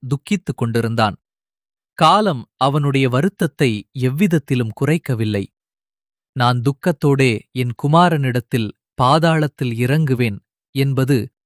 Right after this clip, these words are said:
அவனுடைய விரக்தியான அழுகையாக இருந்தது. தாங்கள் செய்ததை குறித்து திகைப்பவர்களாக, அதே நேரம் தகப்பனுடைய நிந்தனைக்கும் பயந்தவர்களாக அந்த வாலிப மனிதர்கள் தங்களுடைய குற்றத்தை குறித்த அறிவை தங்கள் இருதயங்களில்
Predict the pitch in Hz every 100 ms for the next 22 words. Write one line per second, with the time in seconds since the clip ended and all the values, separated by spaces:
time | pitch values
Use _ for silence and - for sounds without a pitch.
0 | _ _ 156 170 160 147 135 123 160 185
1 | _ 156 131 117 110 101 - 113 143 175
2 | 143 110 104 131 120 110 107 107 104 -
3 | 214 226 226 214 175 233 269 262 226 -
4 | 214 208 - 185 - 147 170 247 - 185
5 | 160 135 123 113 143 - _ _ _ -
6 | 123 135 175 226 170 156 113 - _ _
7 | - 202 285 - 269 247 220 208 170 196
8 | 226 208 202 - 180 135 135 196 190 160
9 | 151 147 143 135 135 117 - _ 131 139
10 | 127 120 127 208 185 135 123 143 151 135
11 | 151 107 - _ _ _ _ 240 254 254
12 | 247 226 220 214 262 247 311 302 254 233
13 | - 214 196 196 156 170 214 185 185 180
14 | - 170 175 160 151 139 226 240 220 180
15 | 165 156 139